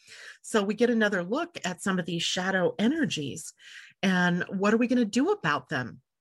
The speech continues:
right? Are we just gonna keep letting them sit there and fester in behind the scenes where they come out in, uh, very, um, violent ways?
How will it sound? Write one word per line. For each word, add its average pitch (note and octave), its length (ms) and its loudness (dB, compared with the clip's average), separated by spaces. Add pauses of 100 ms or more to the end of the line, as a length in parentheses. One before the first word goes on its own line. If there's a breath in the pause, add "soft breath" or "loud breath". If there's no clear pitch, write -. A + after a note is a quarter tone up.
(280)
right? A3+ 140 2
Are C4 60 2
we G#3+ 100 4
just B3+ 260 0
gonna C#4 140 2
keep - 320 -4
letting G#3+ 320 4
them F#3 140 0
sit A3 280 -4
there A3+ 300 4
and E3 180 -6
fester G#3+ 440 -2
in E3+ 240 -2
behind E3+ 400 -2
the C#3+ 60 -6
scenes F#3 520 -4
where D#3+ 140 0
they D3+ 120 -2
come F3+ 300 -4
out E3 360 2
in, D3 360 -4 (460 loud breath)
uh, D3+ 300 0
very, D#3+ 520 2 (380 soft breath)
um, C3+ 560 -6 (640)
violent D#3+ 720 0
ways? E3 720 -4